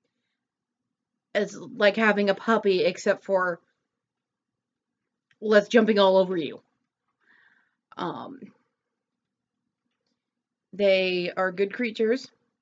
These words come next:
kind and cuddly. Not all of them chew on cables, but you have to be careful. So, and with that, because Bella is sniffing around for food, I'm going to be putting her back in her cage. And I want everybody to have a happy and fun Monday.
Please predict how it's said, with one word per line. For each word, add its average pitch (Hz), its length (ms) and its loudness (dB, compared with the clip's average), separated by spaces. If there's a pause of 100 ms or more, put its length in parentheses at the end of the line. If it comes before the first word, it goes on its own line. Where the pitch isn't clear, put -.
(120)
kind 190 340 -2
and 220 100 -2
cuddly. 202 420 0 (120)
Not 202 220 2
all 196 220 4
of 202 100 2
them 214 140 2
chew 233 220 0
on 262 80 -2
cables, 269 600 0
but 208 120 -2
you 196 100 0
have 175 140 0
to 226 80 -16
be 254 120 -2
careful. 262 520 0 (1040)
So, - 420 -6 (1160)
and 220 120 -6
with 202 180 -4
that, 220 280 2
because 190 460 -2 (560)
Bella 185 380 2
is 180 200 -4
sniffing 185 320 -6
around 175 220 -4
for - 120 -20
food, 208 360 0
I'm 185 300 -4
going 185 200 -4
to - 80 -14
be 185 140 -10
putting 185 300 -8
her 185 100 -8
back 185 260 -8
in 220 60 -8
her 277 140 -4
cage. 220 440 -8 (720)
And 185 320 -4
I 185 60 -2
want 185 160 -4
everybody 196 380 -2
to 196 60 -8
have 196 160 -4
a 196 60 -2
happy 196 560 -2
and 214 140 -2
fun 208 240 0
Monday. 196 460 -2